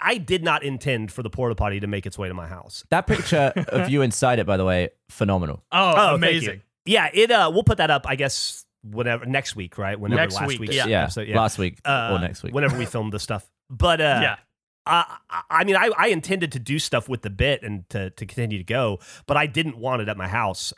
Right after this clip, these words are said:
Speaker 1: Uh, and, uh, <laughs> and then it turned out to be a blessing in disguise because we ended up having so much fun and came up with so many ideas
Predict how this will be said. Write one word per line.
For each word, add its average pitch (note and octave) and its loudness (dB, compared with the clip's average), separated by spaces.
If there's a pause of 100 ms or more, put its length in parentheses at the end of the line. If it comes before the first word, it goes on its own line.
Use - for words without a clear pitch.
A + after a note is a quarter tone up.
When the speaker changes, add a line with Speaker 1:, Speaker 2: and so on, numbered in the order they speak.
Speaker 1:
Uh, G2 -2 (100)
and, G#2+ -4
uh, G#2 -4 (340)
<laughs> - -4 (460)
and D#3 -4
then E3+ -4 (260)
it F#3 -4
turned G#3 2
out F3+ 2
to F3 -6
be D#3 -2 (320)
a C3+ 4
blessing B2 -2
in A2+ -2
disguise F#2+ -6
because A2+ -2
we C#3+ -2
ended B2+ -2
up B2+ 2
having A2+ 0
so A#2 -2
much A2 -2
fun G#2+ -2
and G#2 -4
came G#2+ -4
up F#2+ -8
with G2 -8
so A2 -4
many G2+ -2
ideas F#2+ -6